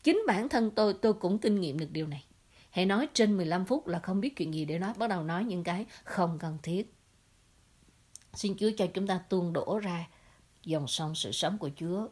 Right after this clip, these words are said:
bởi Thánh Linh của Đức Chúa Trời. Nói như vậy không có nghĩa là chúng ta chụp người nào là chúng ta nói về Chúa suốt đến nỗi người ta rất là sợ. Nhưng mà chúng ta phải xin Đức Thánh Linh Ngài hướng dẫn để có những lúc họ cần được an ủi, có những lúc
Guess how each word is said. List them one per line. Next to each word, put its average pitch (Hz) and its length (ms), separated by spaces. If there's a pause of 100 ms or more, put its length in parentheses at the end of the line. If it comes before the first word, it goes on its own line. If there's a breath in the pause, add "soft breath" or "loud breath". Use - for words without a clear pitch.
bởi 165 440 (160)
Thánh 190 140
Linh 175 300
của 143 140
Đức 170 160
Chúa 220 60
Trời. 165 260 (320 loud breath)
Nói 233 180
như 311 140
vậy 156 200
không 240 200
có 302 80
nghĩa 196 260
là 185 320
chúng 254 220
ta 269 80
chụp 220 300
người 180 120
nào 165 240
là 160 80
chúng 220 200
ta 226 120
nói 240 400 (560 loud breath)
về 185 240
Chúa 285 160
suốt 370 580
đến 277 180
nỗi 196 200
người 214 140
ta 196 140
rất 254 120
là 220 60
sợ. 120 300 (1000)
Nhưng 220 200
mà 180 80
chúng 208 200
ta 202 160
phải 175 120
xin 226 340
Đức 254 140
Thánh 269 100
Linh 208 220
Ngài 151 160
hướng 254 340
dẫn 196 280 (440 loud breath)
để 170 300
có 294 80
những 233 240
lúc 285 180
họ 170 140
cần 165 340
được 156 140
an 226 220
ủi, 160 280 (280)
có 262 80
những 220 260
lúc 302 200